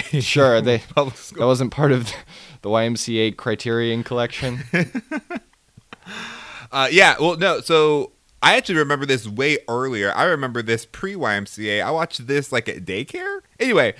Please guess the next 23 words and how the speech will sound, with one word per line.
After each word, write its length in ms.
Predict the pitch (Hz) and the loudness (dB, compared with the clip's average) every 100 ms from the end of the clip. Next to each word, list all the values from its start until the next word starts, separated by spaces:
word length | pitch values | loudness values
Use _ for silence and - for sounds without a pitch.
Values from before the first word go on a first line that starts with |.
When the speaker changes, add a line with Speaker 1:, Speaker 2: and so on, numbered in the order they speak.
| - - | -14 -4
Speaker 1:
uh, 160 | 160 160 | -2 2
yeah, 240 | 220 196 | 2 2
so 140 | - 175 | -2 0
I 140 | 196 | 2
watched 200 | 233 196 | 2 -2
this 140 | 196 165 | -4 -8
movie. 500 | 160 143 147 135 117 | -8 -6 -4 -2 -2
Uh, 520 | 117 101 104 98 90 | 0 0 0 0 -2
I 60 | 127 | -2
remember 240 | 156 143 | -2 -2
this 300 | 131 135 - - | -2 -4 -4 -10
in, 340 | 120 120 117 107 | -6 -6 -6 -4
like, 200 | 110 110 104 - | -2 -2 -6 -16
the 340 | 113 123 113 110 - _ _ _ _ _ | -2 0 0 -2 -14 _ _ _ _ _
Honey, 680 | - 170 175 175 165 156 147 _ _ | -6 -2 0 0 0 -2 -4 _ _
We 140 | 127 | -6
Shrunk 300 | 135 - 151 | -4 -2 -2
Ourselves 720 | 131 117 - 139 147 160 160 - - | -2 -2 0 0 2 -2 -4 -12 -6
era 600 | 156 165 170 165 160 170 _ _ _ _ _ - | -2 0 2 2 2 0 _ _ _ _ _ 2
of 480 | 160 165 165 147 - | 4 4 0 -4 -10
watching, 540 | 120 160 156 170 151 - - | -2 -2 0 -6 -8 -12 -4
uh, 280 | 123 120 120 | 0 0 0
directed 640 | 110 120 147 - 143 117 | -4 -4 -4 -6 -12 -12